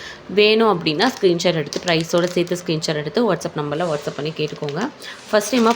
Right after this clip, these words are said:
பார்க்குறவங்க மறக்காம சேனலை சப்ஸ்கிரைப் பண்ணிக்கோங்க. டெய்லி ஒன் ஹவர் வந்து லைவ் இருக்கு. ஒரு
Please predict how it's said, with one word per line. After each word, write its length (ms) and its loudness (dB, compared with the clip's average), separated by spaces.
பார்க்குறவங்க 440 0
மறக்காம 440 0
சேனலை 340 0
சப்ஸ்கிரைப் 340 -2
பண்ணிக்கோங்க. 400 -2
டெய்லி 260 2
ஒன் 140 0
ஹவர் 200 0
வந்து 240 -2
லைவ் 280 -2
இருக்கு. 260 0
ஒரு 200 0